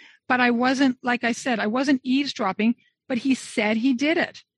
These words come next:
Okay, we'll go on, that he killed her. And then later, he says, um, at page one forty-one, line twenty-nine, again being questioned about his testimony at the preliminary inquiry.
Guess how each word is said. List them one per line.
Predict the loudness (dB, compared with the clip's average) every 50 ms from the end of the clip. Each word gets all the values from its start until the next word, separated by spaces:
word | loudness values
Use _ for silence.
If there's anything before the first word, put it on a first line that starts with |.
| _ _ _ _ _ -4
Okay, | -2 -2 -2 -2 -2 -2 0 0 0 -2 -2 -6 _ -2
we'll | -2 -2
go | 0 0 0 0 2
on, | 2 2 2 0 -2 -4 -8 _ _ _ _ _ -8
that | -6 -4 -4
he | -4
killed | -6 -4 -4 -2 -2 -2 -2
her. | -4 -6 -10 -12 -18 _ _ _ _ _ _ _ _ _ _ _ _ _ _ _ _ _ _ _ _ _ _ _ _ _ _ _ _ _ _ _ _ _ _ _ _ _ _ _ _ _ _ _ _ _ _ _ _ _ _ -2
And | 4 6 6
then | 8 8 6 6 6
later, | 6 6 6 6 6 4 4 0
he | 0 0 -2 -2
says, | -2 -2 -4 -2 -2 0 -2 -4 -6 -10 _ _ -20 _ _ _ -6
um, | -2 -2 0 0 0 -2 -2 -4
at | -6 -8
page | -4 -2 -2 -2 -2 -2
one | -2 0 0
forty-one, | -2 -2 -2 -4 -2 -2 0 2 2 4 4 4
line | 4 4 2 2
twenty-nine, | 0 0 0 2 2 2 2 2 2 2 2 2 0 _ _ _ _ _ _ _ _ _ _ _ _ _ _ _ _ _ _ _ _ _ _ -4
again | -4 -2 0 2 4 6 6 6 6
being | 6 4 4
questioned | 2 2 -2 -2 -2 -2 0 0 0
about | 2 0 -2 -2 -2
his | -4 -8 -8
testimony | -4 -4 -4 -2 0 2 2 2 4 2 0
at | -2
the | -6
preliminary | -10 -6 -2 2 4 4 4 4 2 2 4
inquiry. | 4 4 4 4 2 2 2 4 2 2 -2 -2